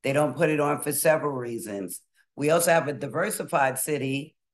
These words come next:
where we have a lot of people coming from the Middle East and everywhere, where even though it's warm, they wear, uh, all of the garb.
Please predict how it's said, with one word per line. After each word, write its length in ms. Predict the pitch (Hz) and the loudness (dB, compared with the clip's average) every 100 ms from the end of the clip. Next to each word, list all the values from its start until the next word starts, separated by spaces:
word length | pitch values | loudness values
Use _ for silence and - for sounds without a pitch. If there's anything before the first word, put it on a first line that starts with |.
| - | -8
where 120 | 143 | -4
we 120 | 151 | 0
have 200 | 165 156 | 2 2
a 40 | 151 | 2
lot 200 | 147 151 | 0 0
of 80 | |
people 280 | 170 170 165 | -4 -6 -6
coming 340 | 156 160 151 147 | -2 -2 -2 -2
from 240 | 156 143 | -2 0
the 100 | 139 | -2
Middle 340 | 139 135 123 - | -2 -4 -6 -6
East 480 | 196 196 190 185 | -4 -2 0 -2
and 160 | - 151 | 0 2
everywhere, 760 | 160 156 151 160 151 151 151 _ _ _ | 2 2 0 2 4 2 -2 _ _ _
where 140 | 147 | -4
even 280 | 170 190 208 | -2 -4 0
though 140 | 196 | 0
it's 160 | 190 165 | 0 -2
warm, 400 | 175 190 196 170 | 2 4 4 2
they 160 | 160 160 | 2 0
wear, 640 | 160 170 170 160 - - _ _ _ _ - | 2 2 4 2 -4 -12 _ _ _ _ -4
uh, 400 | 160 160 151 151 - - _ _ _ | 2 2 2 0 -4 -18 _ _ _
all 240 | 175 175 | -2 0
of 180 | 175 151 | 0 0
the 340 | 160 156 151 - | 0 0 -2 -4
garb. 500 | 175 175 165 110 | 0 2 2 0